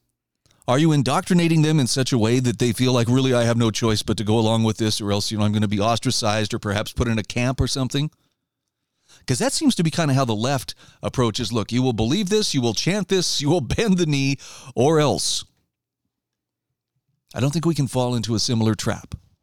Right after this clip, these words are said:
But I do applaud anybody who provides, you know, an alternative to what Disney is doing. I say more power to 'em. All right, moving on.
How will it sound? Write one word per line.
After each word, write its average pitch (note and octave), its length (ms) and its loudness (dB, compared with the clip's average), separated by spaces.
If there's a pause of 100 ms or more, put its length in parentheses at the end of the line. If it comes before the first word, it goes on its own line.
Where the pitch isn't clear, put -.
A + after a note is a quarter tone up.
(1000)
But A2 100 0
I A#2 80 2
do B2+ 180 4
applaud A2 360 2
anybody A#2+ 400 2
who A2+ 120 2
provides, G#2+ 540 0
you B2+ 80 0
know, G#2 140 0
an A2 100 2
alternative G#2+ 800 0 (160)
to G#2+ 80 -4
what F#2 180 0
Disney A2 340 2
is G2+ 140 0
doing. A2+ 340 0 (760)
I G#2 80 -2
say A2+ 160 -2
more G#2 180 2
power G2+ 300 0
to - 220 -8
'em. - 100 -20 (1700)
All F3 120 2
right, A2+ 240 -2 (520)
moving A#3 420 4
on. G2+ 260 -2